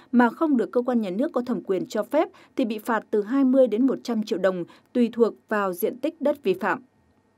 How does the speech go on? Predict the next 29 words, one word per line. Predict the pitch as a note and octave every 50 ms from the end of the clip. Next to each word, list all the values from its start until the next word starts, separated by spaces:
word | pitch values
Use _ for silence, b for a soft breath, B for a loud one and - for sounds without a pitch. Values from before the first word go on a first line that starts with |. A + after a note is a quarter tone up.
| _ _ _ _ _ _ _ -
Bên | C#4 D#4 C#4+
cạnh | C#4 C4 A3+ A#3+
đó, | A3+ G#3+ A3 B3+
nghị | C#4+ C#4+ A#3
định | G3+ G#3+ E3+ F#3+
quy | - B3
định | A3 G#3 F#3
rõ | F3+ A3 G3+ D3+ B3+
mức | C#4 D4+ F4+ F#4 - -
phạt | B3+ - C#4 B3
đối | G3 G#3 G3+
với | F#3 G3+ G3+
các | - D#4+ D#4
hành | C4+ G3 F#3 F3
vi | G3+ G#3+ G#3
lấn | G#3 G3+ G3 F3+ G3
đất | G#3+ D4 E4 - _ -
và | G3+ F#3+ F3
chiếm | F3 - - F#3 F3+ G#3
đất. | B3+ D#4 - - _ _ _ -
Cụ | - A#3 -
thể, | A#3+ A#3 G3+ F3+ E3 B B
hành | B - G#3+ G3 F#3+
vi | F3 A3 A3 G#3
lấn | G3 G3 F#3+ G#3
đất | A#3+ D#4+ E4+ -
hoặc | - G#3+ G#3+ F3+ - _
chiếm | - - G3+ F#3 G#3+
đất | A#3+ D#4